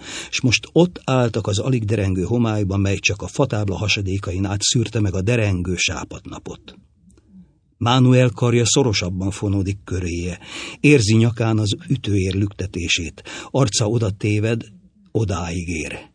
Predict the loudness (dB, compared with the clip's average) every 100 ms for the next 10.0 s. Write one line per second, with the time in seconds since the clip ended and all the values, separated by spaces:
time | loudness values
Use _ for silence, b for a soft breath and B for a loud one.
0 | _ B B B -6 0 4 6 6 6
1 | 4 2 2 2 2 0 0 -2 -2 -4
2 | -6 -4 -2 0 2 0 -4 -2 0 0
3 | 0 0 2 0 0 0 0 0 -2 -2
4 | -4 -4 -4 -4 -8 -10 -20 _ _ -20
5 | -20 -20 _ _ -2 0 2 4 4 4
6 | 2 0 0 2 0 0 0 2 2 0
7 | 2 4 2 0 0 2 2 0 -2 -2
8 | 0 2 0 0 -2 0 -2 -2 -2 0
9 | -2 -4 -8 -10 -10 -12 -12 -16 -18 -20